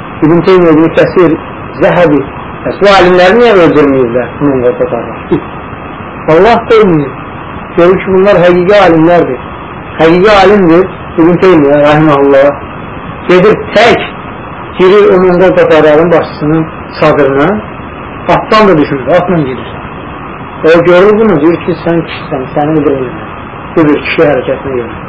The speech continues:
Tək durub gəlmişsən bana. Otur, bir yerdə çörək yeyir. Deyir, mən sənin haram ye-, yediyin haramdan yeyə bilmərəm. Belə qorxma, sizin qa-, qayda qanunla kəsilir.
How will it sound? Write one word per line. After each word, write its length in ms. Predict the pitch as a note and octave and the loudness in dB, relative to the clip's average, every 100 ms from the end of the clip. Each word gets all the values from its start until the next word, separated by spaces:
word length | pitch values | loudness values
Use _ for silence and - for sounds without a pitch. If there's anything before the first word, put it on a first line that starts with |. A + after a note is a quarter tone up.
| - | -14
Tək 220 | - E3 - | -2 0 0
durub 260 | - D#3 C#3 | -2 -2 2
gəlmişsən 400 | C#3+ C3+ B2+ C3 | 0 -2 -6 -8
bana. 200 | A#2 - - - - - - - - - - - - - | -10 -12 -14 -16 -14 -14 -14 -14 -14 -14 -14 -14 -14 -8
Otur, 300 | - D#3+ F3 D3+ - C#3 C3+ - - - - - - | -2 0 0 -2 -6 -12 -12 -14 -14 -14 -14 -14 -6
bir 160 | C#3+ | 0
yerdə 280 | C#3+ C#3 D#3 | 4 4 2
çörək 320 | D3+ C3 C3+ | 2 2 2
yeyir. 240 | A2+ G#2+ G2 - - - - - - - | 0 -4 -10 -14 -14 -14 -14 -14 -14 -14
Deyir, 440 | - E5 E5+ - F3+ | -2 2 4 4 4
mən 180 | F#3 E3+ | 2 2
sənin 460 | E3+ F3 F3 - | 2 2 2 0
haram 320 | C#3+ E3 E3 | 2 2 2
ye-, 220 | D#3 D3+ D#3 | 2 2 4
yediyin 400 | D3+ C#3+ E3+ E3 | 2 4 2 2
haramdan 640 | - - - D3+ F3 F#3+ - - - | 2 2 2 2 2 0 -4 -16 0
yeyə 240 | D3 D#3 | 2 4
bilmərəm. 480 | C3+ C3+ C3+ A#2 - - - - - - | 2 0 -2 -4 -10 -14 -12 -12 -12 -6
Belə 220 | - G#3 | 0 2
qorxma, 380 | A3 A#3 G#3 F3+ F3 - | 4 2 2 0 -2 -6
sizin 320 | - E3+ G3+ - | -2 0 0 -2
qa-, 500 | - F3+ F#3 F3+ E3+ | 0 2 2 2 -2
qayda 340 | D#3 E3+ E3 F3+ | 0 2 4 2
qanunla 460 | D#3+ F3 F3 C#3+ | 2 2 2 0
kəsilir. 420 | - C3 B2 A#2 | -4 -8 -8 -10